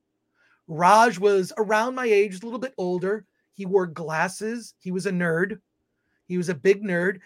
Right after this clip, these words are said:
He was being brought up by a single mother, um, which at the time I was being brought up by a single mother. I was a nerd. He was always faced with the, the, the, you know, moral of the story was always, it's always some morality tale.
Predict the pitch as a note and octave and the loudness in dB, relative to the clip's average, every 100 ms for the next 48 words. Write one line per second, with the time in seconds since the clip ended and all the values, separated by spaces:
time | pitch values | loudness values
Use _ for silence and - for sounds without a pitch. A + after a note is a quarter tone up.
0 | - G3+ G3 D#3 G3+ E3+ F3 G#3 A3 F#3+ | -10 -6 -6 -6 -8 -4 -2 -2 -2 -4
1 | F#3+ F3 - G3 G#3 A#3 F3 D#3+ F3+ A3 | -4 -6 -8 -6 -6 -4 -4 -2 -4 -4
2 | _ _ _ _ _ _ _ _ - D#3+ | _ _ _ _ _ _ _ _ -6 -2
3 | E3+ F3+ F#3 - F3 F3+ - F#3 F3 F3 | -2 -4 -6 -4 -4 -4 -2 -2 0 0
4 | F#3 G3 F#3+ E3+ E3+ F3+ - F3 F3 - | -2 -4 -4 -2 -2 -2 -4 -2 -2 -4
5 | F3+ F#3 D#3+ E3 F#3+ - - D3+ F#3 G3 | -6 -4 -2 -4 -4 -8 -4 -2 2 2
6 | G3+ F#3 F#3 F#3 G3+ G3 _ - - - | 2 -2 -2 2 0 -2 _ -20 -20 -6
7 | G#3+ A3 A#3 C4 D4 C#4+ G3 _ - A3 | -2 2 4 4 2 -2 -4 _ 2 4
8 | A3+ A3+ - G3 F#3+ F#3 F#3+ F3 E3 F3+ | 4 2 -6 0 0 2 -2 -2 -6 -8
9 | D3+ E3 E3+ E3+ F#3 _ A#3 F#3+ E3+ F3+ | -10 -16 -10 -10 -12 _ -10 -4 -4 0
10 | F#3+ G#3+ G#3+ F#3+ - G3 F#3+ F#3 G#3 G#3 | 4 6 6 0 -4 0 0 2 2 2
11 | - - C#4+ D#4 C#4+ B3 F#3+ F#3 F#3+ E3 | 0 -2 -2 0 0 2 4 4 2 -4
12 | - C#3 - | -10 -14 -16